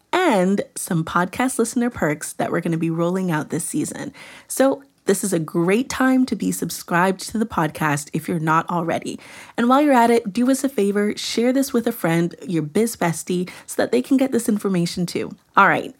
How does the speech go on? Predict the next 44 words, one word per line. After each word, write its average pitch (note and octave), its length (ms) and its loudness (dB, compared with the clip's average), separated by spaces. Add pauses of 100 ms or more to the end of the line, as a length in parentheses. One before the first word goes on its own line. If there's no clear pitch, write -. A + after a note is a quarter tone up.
now G3+ 400 4
that C#4 180 2
we A3+ 100 2
have G3+ 200 0
all F#3 220 2
the C#4 140 4
updates A#3 380 0
out G3 140 4
of G3 60 0
the G3+ 100 2
way, D#3+ 380 2 (240)
let's F#3 340 0
get - 240 0
to F3+ 100 0
today's D#3 460 0
topic. - 560 -6 (420)
If G#3 160 -2
you're G3+ 140 4
new G#3+ 280 4
to C#4+ 120 0
the D4+ 80 4
podcast, E3 800 -2
one G3+ 240 0
of C#4 140 0
the C4 140 2
areas F3 420 4
that - 140 0
we E3+ 100 0
specialize E3 720 -2
in D3 240 0
and F3 160 -2
that E3 140 -2
we F#3 120 0
love F#3 540 0
serving F3 420 -4
our D#3+ 140 -2
clients D#3+ 500 -2
in C4+ 280 2 (260)
is F3+ 120 -4
helping G#3 360 2
you G#3 160 2
secure E3+ 480 -4
corporate - 400 -4
contracts. - 680 -4